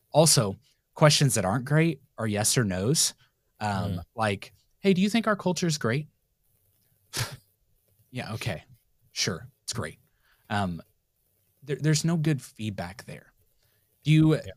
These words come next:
Speaker 1: one, one thing I tell people to do a lot of times, especially if you're like,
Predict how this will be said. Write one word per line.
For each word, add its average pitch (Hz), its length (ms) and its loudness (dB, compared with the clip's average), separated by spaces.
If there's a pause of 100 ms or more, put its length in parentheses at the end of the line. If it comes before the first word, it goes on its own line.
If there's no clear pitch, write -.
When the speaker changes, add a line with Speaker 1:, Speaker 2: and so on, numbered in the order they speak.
(240)
Speaker 1:
one, 151 260 0
one 175 140 4
thing 147 180 2
I 123 100 0
tell 113 300 -4
people 107 380 -12
to 104 120 -20
do 101 180 -6
a - 20 -4
lot 98 180 -4
of 95 80 -8
times, 101 340 -8
especially 117 500 -4
if - 120 -10
you're 113 140 -2
like, 104 420 -2